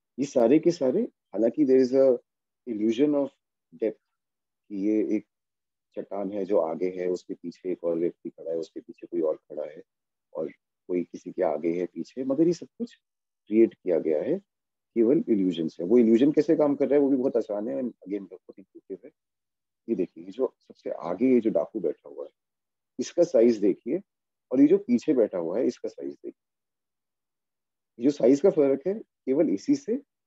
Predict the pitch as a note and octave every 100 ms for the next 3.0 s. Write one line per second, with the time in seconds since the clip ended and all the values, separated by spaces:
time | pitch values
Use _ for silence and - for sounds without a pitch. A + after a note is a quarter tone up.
0 | _ - C#3 C#3 E3 E3+ - - - C3+
1 | B2 C3+ A2 A2 - _ _ _ _ _
2 | B2 A#2 - _ _ E2 F2+ F2+ E2+